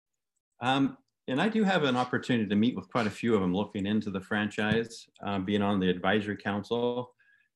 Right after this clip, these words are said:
And a lot of what I tell them is, you know, you have to be teachable. If you have the attitude, you think you know everything,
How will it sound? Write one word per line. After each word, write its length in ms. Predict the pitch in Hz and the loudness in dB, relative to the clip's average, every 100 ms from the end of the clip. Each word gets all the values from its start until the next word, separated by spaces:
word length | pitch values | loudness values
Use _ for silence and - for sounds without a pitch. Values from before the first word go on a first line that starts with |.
| _ _ _ | _ _ _
And 400 | 117 110 110 101 - | 0 2 2 0 -4
a 40 | 104 | -2
lot 300 | 104 113 139 | 2 4 4
of 100 | 123 | 2
what 160 | 123 | 2
I 100 | 117 | 2
tell 280 | 117 - 113 | 0 0 0
them 140 | 127 104 | 2 2
is, 220 | 95 - | 0 -6
you 200 | 113 110 | -4 0
know, 120 | 117 | 2
you 200 | 120 110 98 - | 2 0 -4 -2
have 300 | 131 127 - | 0 0 -2
to 80 | 123 | -6
be 200 | 101 101 | -4 -6
teachable. 640 | 95 107 92 87 78 73 - _ _ _ _ _ _ _ | -6 -6 -6 -6 -8 -12 -14 _ _ _ _ _ _ _
If 200 | 101 95 | -6 -2
you 140 | 131 | 2
have 160 | 147 123 | 2 2
the 100 | 123 | 0
attitude, 460 | 110 117 113 - 117 | 0 2 0 0 -2
you 140 | 101 | -2
think 280 | 107 117 110 | -4 -4 -4
you 100 | 113 | 0
know 240 | 107 92 92 | 0 0 -4
everything, 640 | 104 107 113 113 117 123 | -4 -4 -4 -4 -4 -4